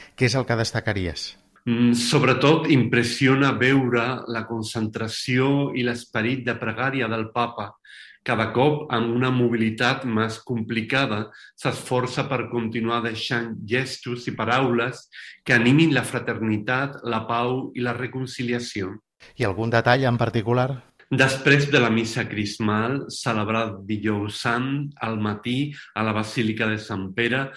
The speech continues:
Speaker 2: el Papa va regalar als sacerdots assistents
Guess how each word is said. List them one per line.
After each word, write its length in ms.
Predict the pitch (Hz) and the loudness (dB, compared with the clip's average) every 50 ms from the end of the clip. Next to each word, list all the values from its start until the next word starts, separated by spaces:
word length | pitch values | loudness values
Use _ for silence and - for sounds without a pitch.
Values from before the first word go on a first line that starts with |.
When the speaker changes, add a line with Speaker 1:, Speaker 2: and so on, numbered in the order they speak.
| - - - - - 113 | -18 -20 -14 -6 -4 -4
Speaker 2:
el 80 | 110 110 | -2 0
Papa 300 | 123 113 113 139 135 127 120 107 - | -2 -2 0 0 0 0 0 0 0
va 140 | 113 113 113 | 0 0 0
regalar 460 | 110 113 110 101 104 104 104 113 120 123 120 | -2 -2 -2 -2 0 0 0 0 0 0 -2
als 160 | 120 - - | -4 -8 -10
sacerdots 720 | - - - 107 98 92 90 113 120 123 120 - - - - - - | -12 -8 -6 -6 -6 -4 -2 0 0 0 -2 -4 -12 -16 -12 -8 -8
assistents 800 | 113 - - 135 110 - - - 123 113 120 123 135 135 - | -6 -2 -2 -2 -2 -2 -2 0 2 4 4 2 2 -2 -4